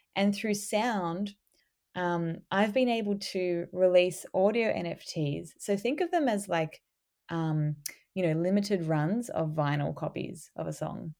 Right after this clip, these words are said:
you know, pressings, limited pressings. So basically each N F T, each digital asset has what's called,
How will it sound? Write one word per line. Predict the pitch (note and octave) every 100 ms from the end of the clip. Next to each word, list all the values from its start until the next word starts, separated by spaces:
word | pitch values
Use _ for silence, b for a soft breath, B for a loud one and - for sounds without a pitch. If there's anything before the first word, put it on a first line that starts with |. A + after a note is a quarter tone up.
| _ _ _ _ _ _
you | E3+
know, | D#3 D#3
pressings, | F#3+ D#3+ - - - - _ -
limited | F#3 F3 F3
pressings. | E3 D#3+ E3+ F3 D#3+ b b b b _
So | -
basically | G3+ G#3 A#3 A#3+ A3 G3+ F#3 F3 _ _ _ _
each | G3+ A3 -
N | F#3 F#3+
F | F3
T, | - F#3+
each | E3+ D#3 G3 F#3+ F3+
digital | F#3 F3 E3 -
asset | E3+ E3 - D#3+ - b b b _ _
has | - G3+ F3+ F3 F3 E3+
what's | F3+ F3 -
called, | - F3+ E3 E3 D#3+ D#3+